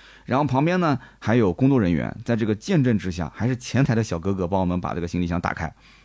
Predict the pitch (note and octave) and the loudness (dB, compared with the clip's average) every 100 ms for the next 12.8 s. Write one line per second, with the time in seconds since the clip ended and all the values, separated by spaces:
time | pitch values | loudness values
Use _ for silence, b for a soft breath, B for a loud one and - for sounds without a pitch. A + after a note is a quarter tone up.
0 | b - G#2 C3+ C#3+ C3+ A#2 A#2 A#2+ - | b -2 2 2 2 2 2 2 0 -4
1 | B B B G#2 - G#2 G#2+ A2 G#2 F#2+ | B B B -2 2 2 2 0 -2 -6
2 | - A2 G2+ G#2 G2+ A2 A2+ A2 - - | -4 -2 2 0 0 0 0 0 -2 -4
3 | F#2+ G2 F#2+ - - F#2+ G2 F2+ - b | -2 0 0 -2 -2 0 2 0 -4 b
4 | b b b - F#2+ E2+ G#2+ G#2+ G2+ F2+ | b b b -2 0 2 0 0 0 0
5 | D#2 E2+ F2 - D2 E2+ D#2 G2 G2+ b | 0 -4 -4 -6 -4 -4 -2 -2 -2 b
6 | b b b G2+ C3+ C#3 A#2 A#2+ B2+ - | b b b -2 0 2 2 2 0 -2
7 | F2+ F2 F2 C3 C3+ D#3+ D#3+ - b b | -2 0 2 0 0 0 0 -4 b b
8 | - B2+ G#2 G#2 A#2 F#3 G#3+ C4 D3 D#2+ | -2 0 0 -2 0 0 2 0 0 -2
9 | B1+ G1+ - - C#2+ D#2+ F#2+ G#2 G2 F#2+ | -4 -6 -10 -10 -6 -2 0 0 2 0
10 | F2+ F2+ E2+ - A#2+ A2+ A2 - E2 D#2+ | 0 -4 -6 -4 -2 0 -2 -2 -4 -2
11 | F2+ - G#2 G2+ G2 G2+ F#2 F#2+ G#2 E2 | -2 -2 -2 -2 -2 -2 0 0 0 0
12 | D#2 F2 D2 G1+ - E2+ E2 G2 | -2 -2 -2 -4 -6 -4 -2 -2